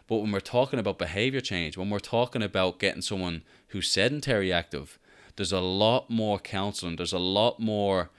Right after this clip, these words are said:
sitting down with them and, and trying to guide them through those initial difficult stages to a point where then they feel comfortable, they have the tools.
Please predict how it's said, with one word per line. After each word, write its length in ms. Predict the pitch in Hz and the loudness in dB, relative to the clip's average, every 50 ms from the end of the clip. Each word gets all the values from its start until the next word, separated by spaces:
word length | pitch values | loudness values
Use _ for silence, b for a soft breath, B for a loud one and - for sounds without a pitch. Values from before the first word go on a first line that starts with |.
| b b b b b b | b b b b b b
sitting 440 | - - - - 113 110 - 110 107 | -4 -2 0 0 0 0 -2 -2 0
down 260 | 98 101 101 101 101 | 0 2 2 0 0
with 120 | 101 95 - | -2 -2 -2
them 240 | 95 95 92 90 | -2 0 0 0
and, 160 | 90 87 82 - - | -2 -4 -4 -4 -6
and 140 | 90 92 85 | -6 -6 -4
trying 280 | - - 107 107 107 | -4 -2 -2 0 0
to 100 | 98 101 | -2 -4
guide 480 | 90 - - 110 95 98 104 107 107 95 | -4 -4 -2 -2 0 2 0 0 0 0
them 260 | 110 101 95 92 92 | 0 0 2 0 -2
through 220 | 87 - - 101 | -4 -4 -2 0
those 180 | 95 92 92 85 | 2 2 0 0
initial 500 | 90 90 92 98 101 104 - - 95 87 | -2 -2 0 0 0 2 2 0 0 -2
difficult 520 | 85 - 107 101 98 - 98 85 92 87 | -2 -2 -2 -2 -2 -2 -2 -2 -2 -2
stages 640 | - - - 92 98 101 95 - 87 82 80 - - b b b b b b b _ | -2 -2 0 0 0 0 -2 -4 -6 -6 -6 -8 -10 b b b b b b b _
to 200 | - - 127 120 | -4 -2 0 0
a 60 | 117 | 0
point 480 | 107 - - - 131 139 156 156 151 - | 0 0 0 2 2 2 2 0 0 0
where 160 | 120 113 110 104 | 2 2 2 2
then 220 | 101 107 104 104 | 2 0 0 0
they 120 | 104 101 | 0 -2
feel 400 | 95 - - - - 127 135 131 | -2 -4 -6 -2 2 4 4 2
comfortable, 580 | 127 - - 123 117 110 - - 95 85 87 85 | 2 0 -4 -4 -4 -4 -6 -8 -6 -4 -6 -4
they 220 | - - 101 110 | -2 -2 -2 0
have 420 | 104 - - - 127 123 127 123 117 | -2 -2 -4 -2 -2 -2 -2 -2 -2
the 80 | 120 | -6
tools. 500 | 113 - - 117 107 101 92 87 82 - | -6 -4 -4 -2 -2 0 -2 -2 -4 -8